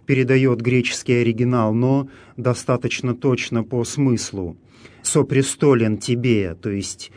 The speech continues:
здесь обращение ко Христу, «сидящий с тобой на том же престоле Божьем». Далее в современной редакции находим «единого вочеловечения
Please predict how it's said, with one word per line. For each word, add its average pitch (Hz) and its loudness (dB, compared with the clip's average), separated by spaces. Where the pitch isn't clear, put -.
здесь 123 2
обращение 120 2
ко 113 -6
Христу, 117 -4
«сидящий 131 0
с - -4
тобой 127 2
на 120 2
том 120 2
же 92 -4
престоле 143 2
Божьем». 113 0
Далее 143 4
в 135 -4
современной 147 2
редакции 131 0
находим 117 -2
«единого 135 2
вочеловечения 120 0